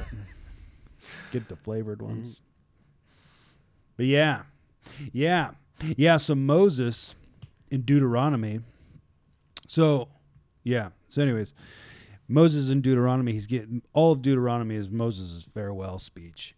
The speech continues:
Speaker 1: And so this is the, the first pe-,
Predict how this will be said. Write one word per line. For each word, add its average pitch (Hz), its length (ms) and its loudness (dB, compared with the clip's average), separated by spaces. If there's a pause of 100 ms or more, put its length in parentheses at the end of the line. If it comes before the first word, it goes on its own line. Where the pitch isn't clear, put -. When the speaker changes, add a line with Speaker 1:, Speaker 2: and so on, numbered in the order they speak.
Speaker 1:
And 113 180 -10
so 113 500 -4
this 120 240 -6
is 123 120 -8
the, 104 340 -10 (240)
the 107 80 -12
first 180 480 -2
pe-, 151 180 -2